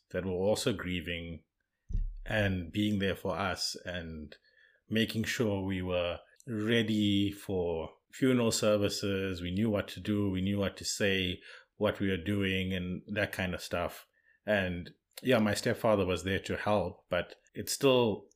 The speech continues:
a lot of strength for a woman who's lost her father, who was a strong, positive presence in her life,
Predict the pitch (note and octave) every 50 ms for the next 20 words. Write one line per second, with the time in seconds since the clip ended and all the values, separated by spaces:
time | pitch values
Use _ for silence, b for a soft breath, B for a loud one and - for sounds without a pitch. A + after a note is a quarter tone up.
0 | _ _ _ - G2+ F#2+ G#2 G#2+ G2+ G#2 G2+ G#2+ A#2+ A#2 - - - - - B2
1 | G#2+ G2+ F#2+ F2 D#2 - _ - - - _ - - - - G#2 F#2 F2+ F2+ F2+
2 | F2 E2+ b b b b b b _ - G2 G#2 A2 A2+ A#2 B2+ B2 A2+ A#2 G#2+
3 | F#2+ F#2+ F#2 F#2 G2 - - - - F#2 F2 - - G2 F2 F2 F2 E2+ F2+ G#2
4 | B2+ C#3 - - F#2+ F#2 F#2 F#2 F#2 F2+ F#2 D#2+ E2 - - _ _ - - -
5 | - - - B2+ G#2 G2+ G2+ F#2+ F#2+ F#2+ F2 - _ - - A#2+ G#2 A#2 A2 -
6 | - A2 G2 - - A2 G#2 G2 G2+ G2 F#2+ - F2 F2 - - B2 C3 C3 G2
7 | D#2+ D#2 D#2+ E2+ F#2+ - - - -